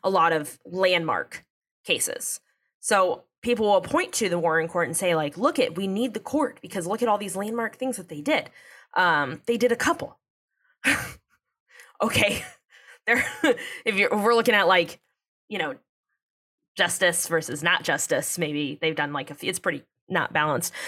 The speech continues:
Um, but after the Warren Court was over, it was Nixon's term to decide who was gonna be on the bench. L B J had pr-, tried to put somebody on the bench, and it didn't, to elevate them to Chief Justice, so it was already on the bench, and it didn't work out. Uh, then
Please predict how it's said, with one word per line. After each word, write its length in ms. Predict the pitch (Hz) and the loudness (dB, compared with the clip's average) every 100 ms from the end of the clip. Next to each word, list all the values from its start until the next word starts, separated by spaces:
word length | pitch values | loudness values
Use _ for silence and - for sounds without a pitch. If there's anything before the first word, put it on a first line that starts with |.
| - | -2
Um, 400 | - 196 175 170 165 - - - | 2 6 6 4 -2 -10 -8 2
but 340 | 262 214 - - - - | 4 4 0 -4 -12 0
after 360 | 262 320 339 311 | 2 2 4 4
the 100 | 269 | 6
Warren 320 | 262 262 262 | 6 6 2
Court 260 | - 247 | 2 2
was 120 | 202 - | 2 2
over, 380 | 190 - 240 202 | 2 2 4 4
it 140 | - | 2
was 180 | 202 180 | -2 -2
Nixon's 520 | 202 349 - 262 170 | -2 0 2 2 0
term 360 | - 156 - - - - _ | -2 -4 -6 -12 -20 -20 _
to 100 | - | -2
decide 600 | 202 180 196 151 139 143 - _ _ _ | 2 2 2 2 -2 -4 -10 _ _ _
who 120 | - 233 | 0 0
was 160 | 190 | 2
gonna 220 | 208 185 | 2 2
be 320 | 170 165 131 - _ - | 2 0 -2 -8 _ -2
on 140 | 175 | 2
the 60 | 175 | 2
bench. 400 | 113 80 - - - | 0 -2 -4 -6 -4
L 80 | 269 | 0
B 80 | 285 | 2
J 140 | 277 | 2
had 80 | 233 | 2
pr-, 80 | 226 | -2
tried 200 | - 233 | 0 0
to 40 | |
put 140 | 208 - | 0 -2
somebody 240 | 214 208 | 0 2
on 120 | 185 | 2
the 60 | 185 | 2
bench, 320 | 160 160 160 - _ - | 0 -2 -4 -8 _ -2
and 100 | 185 | 0
it 120 | 165 | 0
didn't, 260 | 190 175 - _ - | -2 -2 -8 _ -6
to 180 | 233 - _ _ - | -6 -6 _ _ 0
elevate 360 | 226 233 226 | 2 4 2
them 180 | 214 190 | 2 0
to 100 | 180 | -4
Chief 240 | - 196 | -6 -4
Justice, 380 | - 151 - 156 | -2 -2 -2 -4
so 80 | 156 | -4
it 20 | |
was 140 | 147 156 | -4 0
already 240 | 170 170 | 0 0
on 100 | 175 | -2
the 60 | 170 | -2
bench, 240 | 143 139 | -4 -6
and 100 | - | -6
it 80 | 160 | -2
didn't 220 | 165 143 | -2 -4
work 180 | 156 - | -6 -8
out. 220 | - - _ _ - - _ - | -10 -12 _ _ -20 -20 _ -2
Uh, 180 | 156 123 | 0 0
then 680 | 180 277 285 233 - 180 175 | 2 4 4 2 -4 -10 -10